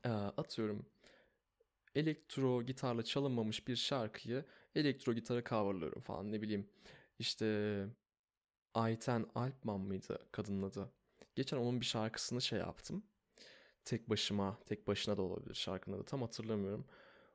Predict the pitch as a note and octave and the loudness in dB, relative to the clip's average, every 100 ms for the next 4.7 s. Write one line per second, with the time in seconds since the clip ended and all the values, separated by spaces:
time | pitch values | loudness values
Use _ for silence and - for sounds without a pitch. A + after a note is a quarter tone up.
0 | _ _ C3 - D3+ C3+ B2+ - C#3 C3+ | _ _ -2 0 4 4 4 4 4 6
1 | B2+ B2+ C3+ C3 - B2+ A2+ A#2+ - A#2+ | 4 6 4 2 0 2 2 0 0 -2
2 | A#2 A#2+ A#2 A#2 B2+ B2 C#3 B2+ A2+ A2 | -2 0 -2 0 0 4 4 4 2 0
3 | A#2 A#2 B2 A#2+ A#2 - C3 B2 A#2 C3 | 0 -2 0 0 0 -2 -4 -4 -2 0
4 | D3 C#3+ C#3+ C#3 E3 C#3 | 2 2 0 2 4 4